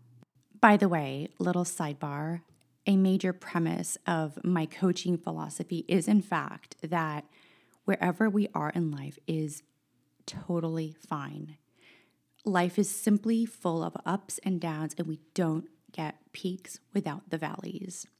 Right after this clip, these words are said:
So a few weeks ago, I connected with someone whose spiritual guidance and perspective I respect tremendously.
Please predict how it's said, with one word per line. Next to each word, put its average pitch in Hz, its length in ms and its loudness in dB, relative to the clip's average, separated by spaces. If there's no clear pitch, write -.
So - 280 4
a 269 80 4
few - 280 2
weeks 285 320 2
ago, 185 440 2
I 226 100 4
connected 285 560 2
with 233 160 2
someone 180 460 4
whose 175 580 0
spiritual 185 640 -2
guidance 175 600 -2
and 185 120 0
perspective 170 680 -4
I 170 180 -4
respect 151 640 -4
tremendously. 175 920 2